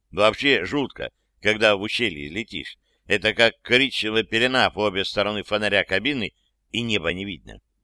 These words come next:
Врезали мы изрядно. У нас кассетные бомбы были. Их в первый заход сбросили,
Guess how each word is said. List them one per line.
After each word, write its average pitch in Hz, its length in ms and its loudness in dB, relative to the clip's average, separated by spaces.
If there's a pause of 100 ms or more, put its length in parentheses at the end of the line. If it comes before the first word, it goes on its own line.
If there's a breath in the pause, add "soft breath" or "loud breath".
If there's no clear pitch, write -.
(580)
Врезали 131 680 4
мы 127 240 2
изрядно. 113 720 2 (480)
У 95 60 -4
нас 156 260 2
кассетные 127 560 0
бомбы 139 380 0
были. 78 320 -6 (480)
Их 135 180 -2
в - 80 -20
первый 135 320 4
заход 131 320 2
сбросили, 117 560 -4